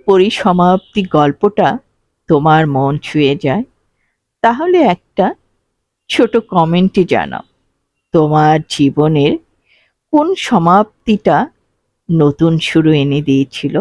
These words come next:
আর এমনই গল্প শুনতে চাইলে পথিকের না বলা কথা চ্যানেলটি সাবস্ক্রাইব করে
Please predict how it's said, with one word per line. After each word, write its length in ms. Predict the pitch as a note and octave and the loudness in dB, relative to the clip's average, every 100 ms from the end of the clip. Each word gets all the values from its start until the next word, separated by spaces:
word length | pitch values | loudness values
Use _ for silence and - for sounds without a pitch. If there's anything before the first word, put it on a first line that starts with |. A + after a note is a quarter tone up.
| B3+ _ _ _ _ _ _ _ _ - | -6 _ _ _ _ _ _ _ _ -4
আর 200 | E3+ D3 D3 C#3+ | 0 2 2 2
এমনই 420 | C#3+ D3+ D#3 D#3 C#3+ | 0 0 0 0 0
গল্প 340 | C3 C3 - D3+ | 0 0 -2 -4
শুনতে 500 | - - C#3 C3+ D#3+ C#3+ | -4 -8 -10 -6 -4 -4
চাইলে 480 | - C#3 B2 A#2+ F3 _ _ _ _ _ _ _ _ _ - | -2 -2 -2 -4 -6 _ _ _ _ _ _ _ _ _ -2
পথিকের 500 | C#4+ C4+ E4 E4 F#4 D4 | 0 2 0 0 0 2
না 160 | G3 F#3+ | 2 2
বলা 320 | G#3 G#3+ A3 G#3+ | 2 2 0 0
কথা 360 | E3+ E3 F3 G#3+ - _ _ _ | -2 0 -2 -2 -4 _ _ _
চ্যানেলটি 800 | - D#3+ D3 D3+ D#3 E3 - D3 C#3+ - _ _ _ _ - | -4 -2 0 2 2 0 -2 -2 -2 -6 _ _ _ _ -16
সাবস্ক্রাইব 760 | - E3 C#3 - - E3+ D3+ C#3+ _ | -4 -2 -2 -6 -4 0 0 -2 _
করে 240 | - B2+ | -4 0